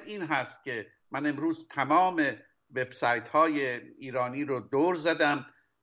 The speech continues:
هیچ کدام از این به اصطلاح نشست خبری ندادن. فقط در تصنیم یک، اه، خبری خوندم با اون اینکه از اختلاف بین سران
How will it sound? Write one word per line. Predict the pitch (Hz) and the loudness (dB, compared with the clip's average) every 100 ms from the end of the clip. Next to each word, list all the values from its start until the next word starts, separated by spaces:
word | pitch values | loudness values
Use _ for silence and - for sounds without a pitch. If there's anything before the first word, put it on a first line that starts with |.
| _ | _
هیچ | - 202 214 - | -6 -4 -2 -2
کدام | 175 160 160 190 214 202 - | 4 6 8 8 6 2 -2
از | 151 143 | -2 -2
این | 180 185 170 - _ _ - 123 | -4 -8 -10 -14 _ _ -14 -8
به | 123 | -6
اصطلاح | 127 - 131 139 139 | -6 -4 0 2 2
نشست | 127 135 139 - 170 180 - - _ _ | -2 -4 -2 2 2 2 -2 -12 _ _
خبری | - - 135 139 160 170 | -10 -2 0 2 2 2
ندادن. | 160 156 131 117 107 | 0 0 -2 -6 -6
فقط | 135 156 180 | -2 0 2
در | 151 123 | 0 0
تصنیم | 131 131 - - 185 214 202 _ _ _ | -2 -4 -6 -10 -8 -8 -8 _ _ _
یک، | 151 170 - - | 0 0 -2 -12
اه، | - 151 143 135 | -2 2 2 0
خبری | - 143 151 147 147 | 0 2 4 2 0
خوندم | 139 - 151 151 151 | -4 -6 -2 0 0
با | 135 | -2
اون | 131 143 | -6 -8
اینکه | 147 151 151 127 - - - | -6 0 2 0 -6 -10 2
از | 139 160 - - | 4 2 -2 -12
اختلاف | 151 - - 131 151 160 165 | -12 -12 -8 0 2 2 0
بین | 147 - 143 160 147 | -8 -6 -4 -2 -4
سران | 147 - 123 127 143 143 143 | -6 -6 -4 -2 -2 -2 -2